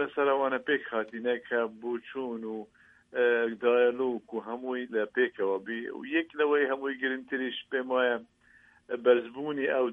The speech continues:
دەنگە هەوەیە وەک ڕەدەت-، ڕەدفعلێک لە ئەو لایەنێ دی عەرەبی کە لە خۆیانەوە بە، ئێ، وتاری ئەنجومەنی نوێنەرانی عێراق بە زووری نەیان تێپەڕان بەبێ گەڕانەوەی لۆ پرسی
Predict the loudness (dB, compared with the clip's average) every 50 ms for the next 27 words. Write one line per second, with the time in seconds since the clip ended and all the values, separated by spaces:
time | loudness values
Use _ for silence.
0 | 2 0 0 0 0 0 0 2 2 4 4 4 4 4 2 2 0 -2 -2 -2
1 | 0 0 0 0 0 -2 -2 -2 -4 -10 -8 -4 0 0 -2 -2 -2 0 0 0
2 | 0 0 -2 -4 -6 -6 -4 -2 0 2 2 4 4 4 4 4 4 4 2 2
3 | 0 -2 -4 -2 0 0 0 0 0 0 -2 -4 -4 -4 -8 -8 -8 -10 _ _
4 | -20 -20 -20 -20 _ _ _ -6 0 2 4 4 4 2 2 0 0 2 4 4
5 | 4 2 2 2 2 2 2 2 0 -2 -6 -12 -4 -2 0 2 2 2 2 2
6 | 2 0 0 -2 -4 -6 -8 -8 -6 -6 -6 -6 -8 -10 -16 _ -8 -6 -6 -4
7 | -2 2 4 4 4 4 2 2 0 0 0 -2 -4 -6 -8 -4 -2 -2 -2 -2
8 | -2 -6 -6 -4 -6 -6 -6 -4 -2 -2 -2 0 -2 -2 -2 -2 -2 -2 -4 -4
9 | -4 -4 -4 -4 -4 -4 -4 -2 -2 -2 -2 -2 -2 -2 -2 -4 -6 -4 -2 -2
10 | -2 0 0 -2 0 0 -4 -4 -8 _ _ _ _ -20 -20 -20 _ -2 0 2
11 | 2 4 4 2 4 4 2 2 2 2 0 -2 -2 -2 0 0 2 0 0 0
12 | 0 0 0 0 0 -2 -6 _ -16 -16 -16 -12 -8 -8 -8